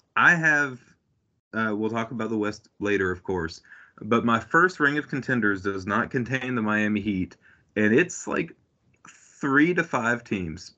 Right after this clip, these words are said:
probably, yeah, uh, it, probably closer to three than it is five. And I have questions about every team.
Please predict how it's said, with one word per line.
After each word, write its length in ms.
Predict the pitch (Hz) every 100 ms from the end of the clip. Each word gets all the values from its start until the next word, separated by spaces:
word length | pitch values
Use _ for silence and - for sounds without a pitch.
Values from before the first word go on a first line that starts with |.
| _
probably, 340 | 165 170 160 - _ _ - -
yeah, 280 | 113 110 95 - -
uh, 140 | 117
it, 400 | - 120 120 -
probably 320 | - 185 180 165
closer 360 | 151 143 143
to 100 | 120
three 260 | 110 117 101
than 140 | 95
it 80 | 92
is 160 | 92 90
five. 460 | 98 71 58 - _ - - _ _ _
And 460 | 110 107 107 104 104 - -
I 140 | 131
have 180 | 185 -
questions 440 | 165 156 151 120
about 320 | 117 110 - _ -
every 320 | 120 98 92
team. 320 | 92 87 -